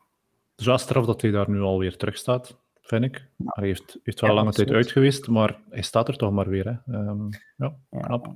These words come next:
Speaker 2: Zolang dat, zolang dat hij plezier heeft in het spelletje, dat is eigenlijk, denk ik, het belangrijkste, zeker voor hem.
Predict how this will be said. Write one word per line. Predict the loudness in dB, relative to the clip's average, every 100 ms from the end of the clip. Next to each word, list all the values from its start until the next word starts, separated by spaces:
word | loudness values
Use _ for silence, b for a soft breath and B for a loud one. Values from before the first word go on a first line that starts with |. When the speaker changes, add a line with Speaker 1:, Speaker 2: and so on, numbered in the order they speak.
| -12
Speaker 2:
Zolang | -2 2 4
dat, | 4 4
zolang | 4 6
dat | 6
hij | 4
plezier | 2 0 4 4
heeft | 4 2 -12 -6
in | -6
het | -4
spelletje, | 0 2 2 -2 -4
dat | -2
is | -2
eigenlijk, | -2 -4 -8 -4
denk | -4
ik, | -2
het | -4
belangrijkste, | 2 4 4 2 -2
zeker | 2 2 4
voor | 4
hem. | 4 2